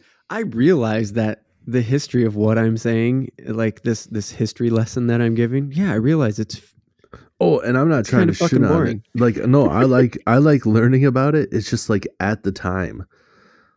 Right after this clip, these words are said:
Speaker 2: Like,
Speaker 1: Oh,
Speaker 2: some,
Speaker 1: right, right,
Speaker 2: uh,
Speaker 1: right.
Speaker 2: like, the people that try to drop knowledge on it on the day itself. Like,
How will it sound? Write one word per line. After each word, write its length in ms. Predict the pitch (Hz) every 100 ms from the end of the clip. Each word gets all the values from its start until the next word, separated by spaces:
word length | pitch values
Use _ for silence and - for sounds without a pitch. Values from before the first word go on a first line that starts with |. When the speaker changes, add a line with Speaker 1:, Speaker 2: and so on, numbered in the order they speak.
| _
Speaker 2:
Like, 240 | 101 101 -
Speaker 1:
Oh, 40 |
Speaker 2:
some, 160 | 123 113
Speaker 1:
right, 160 | 113 117
right, 160 | 127 -
Speaker 2:
uh, 60 |
Speaker 1:
right. 80 | 113
Speaker 2:
like, 240 | 123 113 -
the 100 | 101
people 220 | 113 110
that 120 | 101
try 200 | - 98
to 80 | 95
drop 300 | 90 90 82
knowledge 440 | 90 87 92 85
on 160 | 85 85
it 180 | 85 - _ -
on 240 | 98 98
the 80 | 92
day 220 | 82 90
itself. 640 | 90 - - 85 65 76 - _ _
Like, 320 | - 90 82